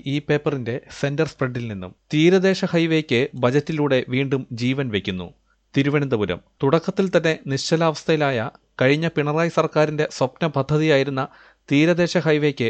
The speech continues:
വീണ്ടും ജീവൻ വയ്ക്കുന്നു. മുൻഗണനാടിസ്ഥാനത്തിൽ പദ്ധതി പൂർത്തിയാക്കുമെന്ന് ബജറ്റിൽ പറയുന്നു. അറുന്നൂറ്റി നാൽപത്തിയഞ്ച് ദശാംശം ഒന്ന് ഒൻപത് കിലോമീറ്റർ ദൈർഘ്യമുള്ള തീര ഹൈവേ പദ്ധതിക്കായി ആറായിരത്തി അഞ്ഞൂറ് കോടി കിഫ്ബിയിൽ നിന്ന്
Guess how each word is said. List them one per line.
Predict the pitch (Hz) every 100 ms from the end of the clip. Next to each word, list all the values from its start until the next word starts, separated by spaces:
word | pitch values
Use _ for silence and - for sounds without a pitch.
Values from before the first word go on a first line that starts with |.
| -
വീണ്ടും | 123 139 139 135
ജീവൻ | 117 127 127 110
വയ്ക്കുന്നു. | 95 92 92 - _ -
മുൻഗണനാടിസ്ഥാനത്തിൽ | 123 131 139 139 135 - 143 139 117 147 _
പദ്ധതി | 123 120 147 147 -
പൂർത്തിയാക്കുമെന്ന് | 139 151 175 156 143 143 131 123 -
ബജറ്റിൽ | 117 131 123 120
പറയുന്നു. | - 113 98 92 92 _ -
അറുന്നൂറ്റി | 135 170 180 190
നാൽപത്തിയഞ്ച് | 180 165 165 190 190 175 151 165
ദശാംശം | 170 147 151 143 151 147
ഒന്ന് | 135 135 147 165
ഒൻപത് | 151 147 160 165
കിലോമീറ്റർ | 147 139 143 139 143
ദൈർഘ്യമുള്ള | 139 127 127 - 139 110 107 -
തീര | 147 156 180
ഹൈവേ | 160 170 165
പദ്ധതിക്കായി | - 143 151 143 127 113 156 - _ _
ആറായിരത്തി | 135 143 160 175 170 185 180
അഞ്ഞൂറ് | 139 156 185 180
കോടി | 156 147 139 -
കിഫ്ബിയിൽ | 143 135 175 185 160
നിന്ന് | 147